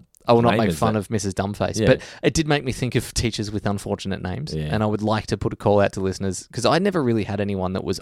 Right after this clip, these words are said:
Speaker 1: overly hilarious with their teacher name, but, um, if anyone went to school with someone with a name that just you couldn't help but laugh at, please let us know.
Speaker 2: My year
Speaker 1: Like
Speaker 2: seven
Speaker 1: Mister
Speaker 2: was
Speaker 1: Glasscock or something like that.
Speaker 2: One of my year seven best friends was Ben Dover.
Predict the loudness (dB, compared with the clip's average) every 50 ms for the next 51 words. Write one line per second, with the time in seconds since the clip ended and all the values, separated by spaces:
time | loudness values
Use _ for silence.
0 | -8 _ -4 -2 -2 -2 -2 -4 -8 -10 -10 -12 -10 -10 -8 -6 -6 -6 -6 -8
1 | -8 -10 -10 -10 -10 -10 -10 -8 -8 -8 -6 -6 -6 -6 -6 -8 -10 -10 -10 -10
2 | -12 -8 -6 -4 -6 -6 -6 -14 -20 -20 -20 -20 -20 -20 _ _ _ _ -2 -2
3 | 0 -2 -2 -4 -8 -12 _ _ _ _ _ _ -4 -2 -2 0 0 0 0 0
4 | 0 -2 -4 -6 _ _ _ _ -2 -2 -2 -2 -4 -6 -2 0 2 2 4 2
5 | 2 0 -2 -4 -4 -4 -2 -2 -2 -4 -4 -6 -6 -6 -6 -6 -6 -6 -4 -6
6 | -6 -6 -6 -6 -6 -6 -6 -6 -8 -10 -16 -20 _ _ -8 -6 -4 -2 -2 -4
7 | -2 -4 -6 -6 -6 -8 -8 -8 -8 -10 -10 -12 -12 -10 -8 -6 -4 -4 -4 -4
8 | -6 -8 -8 -10 -12 -10 -6 -4 -2 -2 -2 -2 -2 -4 -2 2 4 4 4 4
9 | 0 -2 -2 0 2 4 4 4 2 0 -2 -4 -2 -2 -2 -2 -2 -2 -2 -2
10 | -4 -2 -2 -4 -2 -2 -4 -4 -4 0 2 2 2 4 2 2 2 0 0 0
11 | 0 0 0 0 0 0 -2 -2 -4 -4 -2 -2 -2 -2 -2 -4 -6 -8 -6 _
12 | -2 -2 0 0 -2 -4 -6 -8 -4 0 0 0 0 -2 -6 -10